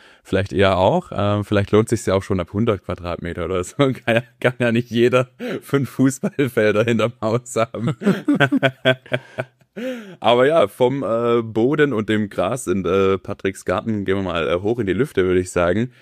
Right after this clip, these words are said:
Denn, äh, Fernando, bei dir ist das Dro-, äh, Drohnenthema ganz groß, ne? Da bin ich ja jetzt wirklich super gespannt drauf, äh, für was du das so verwendest auch, weil ich lese manchmal so diese Drohnenartikel von dir und ich denk mir so,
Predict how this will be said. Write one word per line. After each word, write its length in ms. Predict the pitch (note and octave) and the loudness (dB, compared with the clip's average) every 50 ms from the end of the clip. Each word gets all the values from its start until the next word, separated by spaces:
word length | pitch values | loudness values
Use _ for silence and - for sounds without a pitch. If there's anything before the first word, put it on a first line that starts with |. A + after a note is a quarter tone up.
| _ _ _ _ | _ _ _ _
Denn, 280 | - F#2 F2+ F#2 F#2 F2 | -2 0 0 0 0 -2
äh, 340 | C#2+ F#2 F#2 F2+ F2+ F2 F#2 | -2 0 0 0 0 -2 -2
Fernando, 400 | - - F#2+ F2 F2+ B2+ C#3 B2 | -4 -6 -4 -2 -2 -2 -2 0
bei 140 | G2 F2+ F2+ | 0 0 0
dir 320 | F#2+ A2 A#2 B2 A#2+ G2 | 2 2 4 4 2 2
ist 260 | - A2 - - - | 0 -4 -6 -8 -12
das 160 | G2+ - - | -12 -14 -12
Dro-, 240 | - - G2 G2 A#2+ | -6 -2 2 2 4
äh, 160 | F2 G2+ G#2 | 4 2 0
Drohnenthema 760 | G#2 - G2+ A#2 F3 A#3 B3+ A3 - A#2+ G2 F#2 F#2 F2 F2 E2+ | 0 2 4 4 4 4 2 -2 -2 -2 -2 0 0 -2 -2 -2
ganz 340 | F2 F2 F2+ - - - | -4 -6 -6 -10 -14 -20
groß, 320 | - - F2+ F2+ F2+ - - | -6 -2 0 0 0 0 -2
ne? 100 | G#2 G#2 | -2 2
Da 140 | G2 A2 A#2 | 2 2 2
bin 120 | C3 B2+ | 2 0
ich 120 | A#2+ G#2+ | 0 2
ja 120 | A2+ G2+ F#2 | 2 2 2
jetzt 240 | G2 G2 - - _ _ - _ - | 2 0 -4 -10 _ _ -20 _ -6
wirklich 320 | - A2 A#2 - A2 G#2 - | -2 -2 0 0 0 -4 -2
super 260 | - D3 C#3 C#3+ B2+ | -4 0 2 2 2
gespannt 420 | G#2+ A2 - - - G#2 B2 C3 - - | 2 0 0 0 0 0 0 0 -2 -2
drauf, 320 | F2+ F2 F2 G#2+ B2+ - _ _ _ _ _ _ _ - | 0 2 2 0 0 -4 _ _ _ _ _ _ _ -4
äh, 120 | F#2+ F#2+ | -4 -2
für 160 | - G#2+ F#2+ | -2 0 0
was 160 | F#2 G#2 - | 0 0 0
du 80 | - G#2+ | -6 -4
das 200 | G2+ G#2 G2+ - | -4 -2 -4 0
so 280 | - G#2 G2 F#2+ F#2+ F#2 | 0 2 4 4 2 0
verwendest 720 | - - F#2 F2 F#2 F2+ A2 D3 C3 G#2 F#2+ - - - | -2 -8 -4 0 2 2 2 4 2 0 0 0 -4 -2
auch, 320 | - F2 F#2 B2 B2+ - | -2 2 2 2 2 2
weil 240 | F#2+ F#2 F2+ F2 - | 2 2 2 0 -2
ich 300 | - F2 G2+ - - - - | -4 -6 -8 -8 -12 -12 -8
lese 380 | D#2 F2+ E2+ - A2+ D#3+ - - | -4 -2 0 0 0 0 0 0
manchmal 260 | A2+ A2 A2+ A2+ G#2+ | -2 0 0 -2 -2
so 100 | G#2+ G2+ | -2 -2
diese 240 | - G2+ F#2+ G#2 F#2+ | -4 -2 -4 -4 -4
Drohnenartikel 760 | - - C#3+ D#3+ E3 D3+ A#2+ C3 B2+ - C#3+ B2+ - B2+ B2 | 0 2 4 4 4 4 2 -2 -2 -2 -4 -2 -2 -4 -2
von 180 | - B2+ A#2+ | -2 -6 -4
dir 140 | B2 B2 A#2+ | 0 0 0
und 80 | A2+ A2+ | 0 0
ich 100 | - _ | 0 _
denk 180 | A2 G#2+ - | 2 2 2
mir 140 | F#2+ G#2+ G#2 | 2 0 0
so, 320 | G2+ - G#2 G2+ G2+ G2+ | 2 4 4 4 4 2